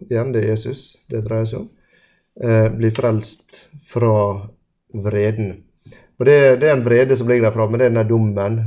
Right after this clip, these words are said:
eh, Guds vrede, altså da han skal ta en oppgjør, Gud skal ta et oppgjør med, med all, eh, synd og all urettferdighet. Eh, men der sier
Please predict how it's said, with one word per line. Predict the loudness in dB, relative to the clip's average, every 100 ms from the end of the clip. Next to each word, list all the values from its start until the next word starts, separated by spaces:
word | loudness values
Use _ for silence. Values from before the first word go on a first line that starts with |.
| -4
eh, | -4 -6 -6 -10 -12 -12 -8
Guds | -4 -6 -8
vrede, | -6 -4 -4
altså | -6 -4
da | -4
han |
skal | -4 -6
ta | -6
en | -6
oppgjør, | -12 -12 _ -6 -4 -4 -6 -14 _ _ _ _ _
Gud | -4 -4
skal | -6
ta | -6
et | -4
oppgjør | -6 -4 -6 -4
med, | -6 -8
med | -8 -8 -4
all, | -4 -4 -4
eh, | -6 -6 -10 -16 _ _ -14 -12 -12
synd | -4 -2 -2 -4
og | -4
all | -2
urettferdighet. | -2 -4 -6 -8 -4 -6 -6 -18 -20 -20 -20 _ _ _ _
Eh, | -8 -2 0 0 -2 -6 -8 -12 _ _
men | -8 -4 -2 -2 -4 -2
der | 2 2 0
sier | -4 -2 0 0